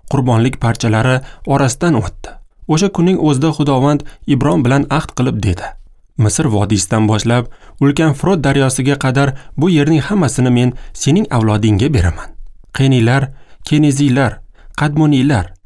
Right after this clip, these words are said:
Xetiylar, Periziylar, Rafoiylar, Amoriylar,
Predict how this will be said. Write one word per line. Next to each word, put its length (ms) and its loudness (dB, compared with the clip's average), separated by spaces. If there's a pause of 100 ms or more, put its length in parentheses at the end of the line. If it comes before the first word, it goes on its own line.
(160)
Xetiylar, 600 0 (380)
Periziylar, 680 2 (420)
Rafoiylar, 680 2 (540)
Amoriylar, 640 2